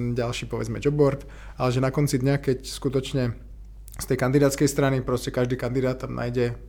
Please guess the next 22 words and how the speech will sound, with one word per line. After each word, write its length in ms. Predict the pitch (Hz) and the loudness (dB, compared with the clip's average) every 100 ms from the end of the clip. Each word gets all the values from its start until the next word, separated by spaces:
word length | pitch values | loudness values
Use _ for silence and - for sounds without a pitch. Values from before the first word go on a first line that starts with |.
| - - - | -18 -8 -2
perfektnú 400 | 127 - 127 131 | -2 -2 -4 -2
prácu, 400 | 120 117 - 127 | 0 0 -2 -6
ktorá 240 | 127 123 | -4 -4
mu 80 | 120 | -2
perfektne 400 | 120 - - 131 | -4 -4 -4 -4
sedí 320 | - 113 127 - - - | -4 -4 -4 -6 -16 -8
a 80 | 113 | -4
z 80 | - | 0
tej, 200 | - 127 127 | 4 6 6
mm, 420 | - 151 143 135 131 - - - - | 0 -6 -2 -2 -2 -8 -18 -16 2
firemnej 380 | 147 139 143 139 | 6 6 6 4
strany, 320 | - 135 135 | 2 4 4
že 100 | 139 | 4
každá 240 | 135 131 | 2 0
firma 300 | 131 139 127 | 0 0 0
tam 160 | 127 123 | 0 -2
nájde 240 | 123 123 | -2 -2
perfektného 480 | 131 123 131 120 135 | 0 -2 -2 2 2
kandidáta 540 | 127 123 120 131 127 123 | 2 0 2 2 2 0
pre 160 | 127 | 0
ich 140 | 127 123 | 0 -2
perfektné 560 | - 123 135 - 131 | -6 -6 -6 -4 -6